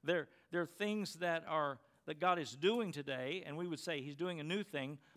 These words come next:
but they're also things that go all the way back to Paul's day. So they're new old things. The first thing that I saw as I read this from Paul,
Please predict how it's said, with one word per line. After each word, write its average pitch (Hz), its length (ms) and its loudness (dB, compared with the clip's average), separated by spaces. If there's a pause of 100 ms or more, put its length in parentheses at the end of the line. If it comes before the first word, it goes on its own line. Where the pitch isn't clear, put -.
but 190 120 2
they're 208 140 0
also 226 320 2
things 180 400 -2
that 180 180 -2
go 185 160 2
all 180 180 4
the 190 80 0
way 190 120 2
back 175 260 -2
to 196 80 -8
Paul's 240 460 -4
day. 120 340 -10 (120)
So - 140 -6
they're 170 200 -4
new 185 480 -2 (400)
old 160 300 0 (120)
things. - 460 -14 (1300)
The 165 60 -2
first - 360 -2
thing 196 240 0
that 170 120 0
I 156 140 -2
saw 160 320 2
as 156 100 -2
I 156 60 0
read 165 320 0
this 156 160 -2
from 131 240 -8
Paul, 135 480 0